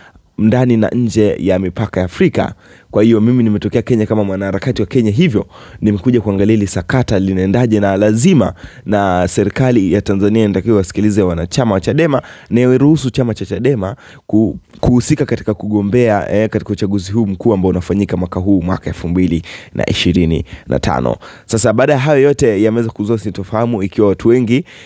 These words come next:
waliweza kushangaa baada ya kusema maneno yale, mwanadada huyu Karua, mwanamama huyu Karua ambaye ni aktivisti na mwanaharakati huko Kenya,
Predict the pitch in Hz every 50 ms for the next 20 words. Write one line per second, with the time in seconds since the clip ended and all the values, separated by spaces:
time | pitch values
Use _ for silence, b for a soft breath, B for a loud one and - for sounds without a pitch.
0 | B B B B - 107 104 104 107 117 113 110 101 - 95 - 104 101 101 110
1 | 107 104 104 101 104 92 - 101 92 - 120 107 101 95 95 92 92 95 104 110
2 | 117 123 117 101 98 90 90 101 101 101 95 90 92 98 110 135 190 - b b
3 | b b - 104 98 104 110 110 110 98 - - 98 92 95 104 113 113 107 98
4 | 90 98 104 120 - - 110 101 110 113 110 101 98 101 101 90 92 90 - -
5 | 104 95 95 131 123 - - 110 104 98 101 101 110 110 107 - 135 131 117 -
6 | 107 - 107 92 - 131 117 104 90 82